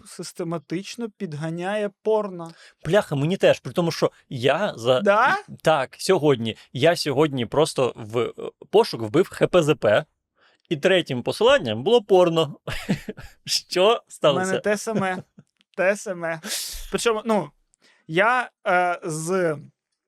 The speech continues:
Speaker 1: Дослідницьких цілей передивився.
Speaker 2: <laughs>
Speaker 1: Те, те
Speaker 2: Я пам'ятаю, ти ж,
Speaker 1: Ну.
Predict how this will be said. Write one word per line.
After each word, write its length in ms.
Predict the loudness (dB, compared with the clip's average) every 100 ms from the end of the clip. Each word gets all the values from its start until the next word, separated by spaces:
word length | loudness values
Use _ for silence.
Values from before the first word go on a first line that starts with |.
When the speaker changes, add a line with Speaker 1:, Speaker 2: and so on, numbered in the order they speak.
| _ _ -12 -6
Speaker 1:
Дослідницьких 600 | 0 0 0 -4 -8 -12
цілей 540 | 0 2 2 0 -6 _
передивився. 640 | 0 0 2 -2 -4 -12 _ -4 -2 -4 -10 -14
Speaker 2:
<laughs> 520 | -18 -18 -16 -16 -2
Speaker 1:
Те, 220 | -2 -2 _ -4
те 120 | -4 _ _ _ _ -18 -14 -6
Speaker 2:
Я 120 | -2
пам'ятаю, 520 | 0 2 2 4 4 4
ти 140 | -2
ж, 100 | 0
Speaker 1:
Ну. 140 | 0